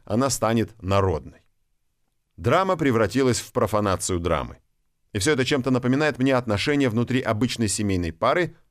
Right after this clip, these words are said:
и разгорающиеся в ней каждый вечер конфликты. Супруг знает, что во время этой сцены его жена не задохнётся и не умрёт. Более того, он даже не хочет её убивать,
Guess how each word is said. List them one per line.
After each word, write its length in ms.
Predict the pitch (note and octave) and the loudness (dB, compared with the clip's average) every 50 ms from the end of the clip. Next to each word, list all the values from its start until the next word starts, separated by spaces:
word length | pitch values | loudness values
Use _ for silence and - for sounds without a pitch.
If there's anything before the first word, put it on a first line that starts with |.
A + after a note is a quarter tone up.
| _ - | _ -2
и 100 | D3+ F3+ | 0 2
разгорающиеся 880 | F#3 F#3 D#3 C3 C#3 D3 D#3+ E3 D#3 D3+ - - C#3+ C#3 B2+ - C3+ A2+ | 2 2 2 2 2 4 4 4 2 2 0 0 0 0 0 0 0 2
в 40 | |
ней 160 | A2+ B2 B2 A#2 | 2 2 0 2
каждый 380 | - A#2 A2 F#2+ D#2+ F2 F#2+ | 2 0 0 0 0 -2 -2
вечер 280 | F#2 F2+ D#2+ - E2+ D#2+ | 0 0 0 -2 -4 -2
конфликты. 520 | - F#2 E2+ - D2+ D2+ - - - - _ _ _ _ _ _ _ _ _ _ _ _ _ _ _ _ _ _ _ | -2 -4 -4 -4 -10 -14 -14 -16 -20 -20 _ _ _ _ _ _ _ _ _ _ _ _ _ _ _ _ _ _ _
Супруг 420 | - - F#3 F3 - G3+ G3+ D#3+ | -4 -2 0 0 2 2 2 2
знает, 300 | B2 B2+ C#3+ C3 G#2+ F2 | 2 2 2 2 2 0
что 160 | - - - F2 | -2 -4 -4 0
во 100 | F2+ G2 | 0 2
время 240 | A2+ C3+ C3 A#2+ | 2 2 2 2
этой 160 | A#2 A#2+ A#2+ B2 | 2 0 0 -2
сцены 300 | - - - G#3 G#3 F3+ | -2 -2 -2 0 0 2
его 220 | D3 C#3+ C#3 C#3+ | 2 2 2 2
жена 240 | A#2+ C3+ C#3 D3 D3 | 0 2 0 0 2
не 120 | C3+ C3 | 2 2
задохнётся 600 | A#2 A#2 G#2+ G2+ F#2+ - A#2+ C3 C3+ B2+ - A#2+ | 2 2 0 0 0 0 0 0 0 0 -2 -4
и 160 | A2+ - A#2 | -2 -2 0
не 120 | G#2+ G#2+ G#2 | 0 2 2
умрёт. 460 | G2+ G2+ G2 F#2 E2+ D#2+ - - _ _ _ _ _ _ _ _ _ | 2 0 0 0 -2 -2 -4 -8 _ _ _ _ _ _ _ _ _
Более 340 | - G2+ C#3 E3+ D3 G#2 F#2 | -2 0 2 2 4 2 2
того, 220 | G2+ G#2 G#2+ B2 A#2 | 2 2 2 2 2
он 120 | F#2+ F2+ | 2 2
даже 260 | F#2 G#2 A2 G#2+ A#2+ | 2 2 2 2 2
не 80 | B2 B2+ | 2 2
хочет 360 | B2 - C3+ B2+ C#3+ C3+ C3 | 2 0 -2 -2 -2 -6 -6
её 220 | C#3 D3 D3 D#3+ | -4 -2 0 0
убивать, 580 | D#3+ D#3+ D#3 F3 F3+ G3 A3 G#3 A#2+ - - - | 0 0 0 0 0 2 2 0 0 -2 -8 -20